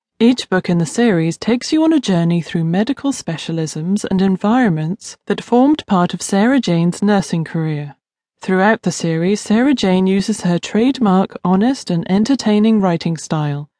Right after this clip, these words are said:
to share insights into her thoughts, reflections, and the changes in her personal life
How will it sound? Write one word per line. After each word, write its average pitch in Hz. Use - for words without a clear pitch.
to -
share 175
insights 185
into 175
her 165
thoughts, -
reflections, 247
and 190
the 175
changes 247
in 202
her 180
personal 226
life 151